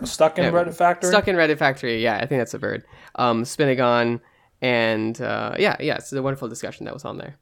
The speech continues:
Speaker 1: Mm-hmm. Definitely,
Speaker 2: Uh,
Speaker 1: definitely. Uh, if you wanna be like all of these wonderful writers and submit your story to Do the Right Thing, you can do that by going to Reddit at slash r slash do the right thing.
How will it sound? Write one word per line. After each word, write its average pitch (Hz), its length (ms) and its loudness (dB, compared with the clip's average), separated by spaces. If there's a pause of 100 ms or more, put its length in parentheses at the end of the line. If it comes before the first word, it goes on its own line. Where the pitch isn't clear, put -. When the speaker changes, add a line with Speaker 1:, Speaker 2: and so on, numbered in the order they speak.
Speaker 1:
Mm-hmm. 143 300 -10 (280)
Definitely, 139 420 -2
Speaker 2:
Uh, 135 40 4
Speaker 1:
definitely. - 360 -10 (580)
Uh, 147 260 6
if 165 140 0
you 202 80 2
wanna 240 180 6
be 240 100 2
like 175 220 2
all 165 200 4
of 160 40 0
these 147 160 0
wonderful 151 380 0
writers 127 400 4
and 151 100 -6
submit 160 280 -4
your 175 160 6
story 151 340 4
to 143 140 -8
Do 139 140 -2
the 139 100 -6
Right 123 260 4
Thing, 113 240 -6
you 131 80 -10
can 131 160 -4
do 151 140 2
that 175 180 0
by 147 80 4
going 139 280 0
to 143 180 -6
Reddit 123 360 0
at 110 160 -10
slash 151 360 0
r 151 140 6
slash 147 540 -2
do 117 220 -6
the 117 60 -6
right 117 260 -2
thing. 147 300 -2